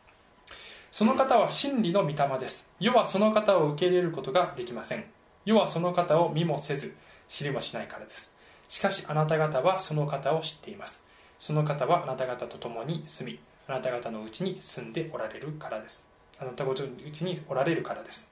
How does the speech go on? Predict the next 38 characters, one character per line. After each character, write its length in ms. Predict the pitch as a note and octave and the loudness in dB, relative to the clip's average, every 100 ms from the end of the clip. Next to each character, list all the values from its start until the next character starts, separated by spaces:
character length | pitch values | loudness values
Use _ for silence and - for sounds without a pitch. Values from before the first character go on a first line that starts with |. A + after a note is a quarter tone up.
| - | -4
<clears throat> 800 | A3 - - - - - - - | -4 -4 -10 -16 -16 -20 -10 2
私 320 | D#3+ A3 A3+ | 4 4 4
は 140 | A3 | 4
あ 40 | F3 | 4
な 100 | F#3+ | 4
た 120 | G3 | 6
方 260 | F#3+ F3+ D#3 | 6 6 4
を 120 | F3 | 2
捨 100 | - | -2
て 80 | C#3 | -2
て 300 | F3 D3+ - | -2 -2 -4
孤 160 | - | 0
児 140 | D3 C#3 | 0 2
に 120 | G#3 | 2
は 140 | G3+ | 2
し 160 | - - | 0 -10
ま 80 | - | -12
せ 120 | - | -14
ん。 20 | - _ _ _ - - - | -18 _ _ _ -20 -18 -4
私 300 | C3+ C3 D3 | -2 -2 -2
は 80 | B2+ | -4
あ 40 | |
な 80 | B2 | -2
た 140 | B2+ | -4
方 200 | A#2 A#2 | -4 -6
の 100 | A2 | -8
と 100 | G#2+ | -10
こ 120 | - A2+ | -14 -8
ろ 60 | |
に 140 | D#3+ D3 | -8 -6
戻 200 | A#2+ A2+ | -8 -10
っ 40 | - | -6
て 140 | F#3+ F#3 | -4 -4
く 240 | - - | -4 -10
る 60 | - | -10
の 40 | - - | -14 -10
で 100 | - | -4
す。」 200 | - - | -4 -6